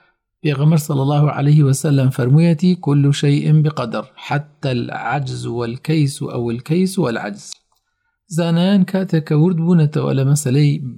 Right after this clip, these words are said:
باسەکانی قەدەر لە قورئان و سونەتە، فەرموویانە قەدەر چوار پلەپایە هەیە، چوار مەرتەبەی هەیە کە بریتین لە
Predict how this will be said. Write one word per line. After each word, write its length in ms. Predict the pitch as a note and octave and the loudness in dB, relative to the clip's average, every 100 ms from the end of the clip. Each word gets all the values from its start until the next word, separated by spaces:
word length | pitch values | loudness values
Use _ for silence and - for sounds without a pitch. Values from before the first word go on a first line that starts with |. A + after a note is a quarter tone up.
| - | -6
باسەکانی 640 | C3+ C3+ - C3+ F3+ C#3+ C#3 | -4 -2 -4 -2 2 2 2
قەدەر 220 | A#2+ C3 C3 | -4 -4 -2
لە 40 | C3 | -4
قورئان 320 | C3+ A#2 B2 B2+ | -4 -4 -2 -2
و 60 | |
سونەتە، 560 | C3 B2+ B2 B2 E3+ D3+ F3+ G#3 _ _ _ _ _ | -4 -2 -2 -2 -2 -2 -4 -8 _ _ _ _ _
فەرموویانە 560 | D3 C3+ D#3 E3 C3 C3 C#3+ | -4 2 2 4 2 0 -4
قەدەر 300 | C3 C3+ E3 F3 G#3 _ _ _ _ _ _ _ - | -4 0 0 -2 -10 _ _ _ _ _ _ _ -12
چوار 340 | - F3 E3 E3 E3+ | -2 0 2 0 -2
پلەپایە 600 | C#3+ C#3 C3 C3 A#2 B2 A#2 | 0 0 -2 -4 -2 -4 -2
هەیە، 180 | A#2+ C3+ - | -4 -6 -6
چوار 280 | E3 E3+ E3 C3+ | -2 0 4 4
مەرتەبەی 520 | B2+ - A#2 B2 B2 | 4 0 -2 0 2
هەیە 180 | B2+ A#2 A#2 | 0 -2 -6
کە 80 | B2 | -4
بریتین 400 | B2 B2 - F3 D3+ | -2 -4 2 4 4
لە 120 | C3 | 4